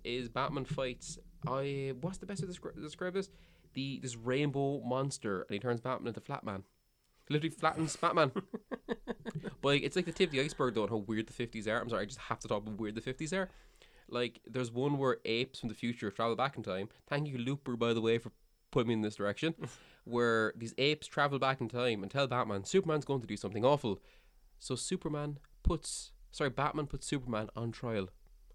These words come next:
Speaker 1: because
Speaker 2: <laughs>
Speaker 1: apes in the future told him to.
Speaker 2: Yeah, yeah. Well, we'll, we'll definitely have to go into those <laughs> a bit more.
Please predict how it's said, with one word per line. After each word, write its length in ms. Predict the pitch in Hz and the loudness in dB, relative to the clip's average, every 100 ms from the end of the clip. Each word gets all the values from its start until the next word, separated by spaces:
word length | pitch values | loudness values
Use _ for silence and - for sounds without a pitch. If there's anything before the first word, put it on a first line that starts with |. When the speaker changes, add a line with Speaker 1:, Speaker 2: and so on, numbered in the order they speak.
| - - - | -20 -20 -14
Speaker 1:
because 280 | 104 110 - | -6 -4 2
Speaker 2:
<laughs> 40 | |
Speaker 1:
apes 300 | 123 131 - | 2 2 -2
in 40 | |
the 60 | 139 | -6
future 340 | - 120 - | -2 -4 -2
told 320 | 123 113 101 95 | -4 0 0 -2
him 80 | 98 | -8
to. 180 | 107 104 - - - - - - - - | -8 -10 -14 -20 -20 -20 -20 -20 -20 -20
Speaker 2:
Yeah, 680 | - 113 107 104 104 104 104 104 - | -16 -10 -4 -2 0 -2 -4 -8 -14
yeah. 180 | 117 104 | -10 -8
Well, 320 | 107 110 113 117 | -4 -2 -2 -2
we'll, 180 | 135 139 | -4 -2
we'll 180 | 139 | 0
definitely 260 | 139 156 190 | 4 4 4
have 100 | 170 | 0
to 80 | 147 | 2
go 160 | 139 | 4
into 220 | 131 123 120 | 4 2 0
those 280 | 117 117 | 2 2
<laughs> 20 | 151 | -2
a 80 | 160 | 0
bit 120 | 151 127 | 2 2
more. 480 | 120 113 113 110 | 2 2 2 0